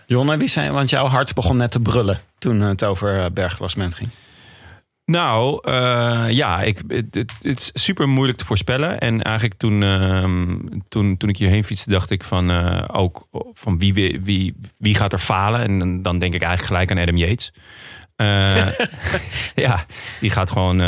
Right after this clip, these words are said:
Speaker 2: hij, hij gaat dit jaar niet eens voor een klassement. Dus dan, dan zou dat nog wel kunnen.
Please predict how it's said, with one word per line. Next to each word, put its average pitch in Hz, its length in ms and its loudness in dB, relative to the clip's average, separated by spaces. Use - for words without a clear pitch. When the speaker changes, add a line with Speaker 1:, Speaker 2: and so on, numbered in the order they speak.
Speaker 2:
hij, 104 180 -2
hij 101 140 -2
gaat 113 140 -2
dit 107 120 0
jaar 101 120 0
niet 101 120 2
eens 95 220 2
voor 90 480 -2
een - 140 0
klassement. 92 640 0
Dus 98 180 0
dan, 113 340 0
dan 113 320 0
zou 101 300 0
dat 98 180 0
nog 107 280 2
wel 87 340 0
kunnen. 127 320 0